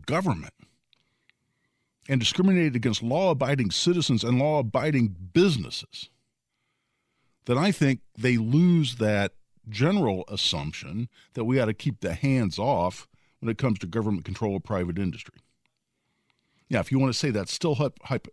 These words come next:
uh, hypocritical, uh, I can see how you get there.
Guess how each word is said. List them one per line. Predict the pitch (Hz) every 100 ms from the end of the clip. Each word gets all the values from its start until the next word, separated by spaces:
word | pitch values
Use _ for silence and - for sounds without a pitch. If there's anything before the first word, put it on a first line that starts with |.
| -
uh, | 85 76 - _ _
hypocritical, | 101 101 - 170 196 202 170 _ _ _ _ _ _ _ _ _ _ 90
uh, | 64 53 -
I | 52 117
can | - 98
see | - 156
how | 147
you | 151 139
get | 127 117 -
there. | -